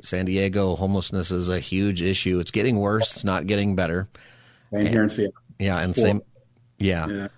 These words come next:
Speaker 1: But that there is success, and there's success with Christ, success with recovery, success in, in re-, working with people, I think, to, uh, remind them of their humanity, that they are
Speaker 2: Yes.
Speaker 1: loved.
Speaker 2: Yep.
Speaker 1: And, uh,
Speaker 2: Definitely.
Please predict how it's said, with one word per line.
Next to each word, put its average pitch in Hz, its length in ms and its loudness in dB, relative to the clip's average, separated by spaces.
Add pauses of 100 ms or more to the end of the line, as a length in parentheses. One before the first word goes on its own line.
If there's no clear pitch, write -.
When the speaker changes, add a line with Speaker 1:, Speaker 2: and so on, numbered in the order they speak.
(180)
Speaker 1:
But 104 340 2
that 117 160 2
there 110 160 4
is 123 180 4
success, 85 560 0
and 87 120 0
there's 90 160 0
success 95 420 -2
with 90 140 -4
Christ, 95 420 0
success - 420 0
with 101 160 0
recovery, 90 720 0
success 98 540 0
in, 90 260 -2
in 90 320 -2 (100)
re-, 123 320 0
working 123 380 2
with 110 220 0
people, 120 360 2
I 98 120 2
think, 110 260 0
to, 98 260 0 (480)
uh, 92 200 0
remind 110 500 4
them 107 320 4 (100)
of 98 320 -2
their 101 440 2
humanity, 104 680 0 (280)
that 87 200 -4
they 95 140 2
are 95 80 2
Speaker 2:
Yes. 95 80 0
Speaker 1:
loved. 101 360 0 (800)
Speaker 2:
Yep. - 160 -16 (880)
Speaker 1:
And, 87 240 -2
uh, 87 40 0
Speaker 2:
Definitely. 85 280 -2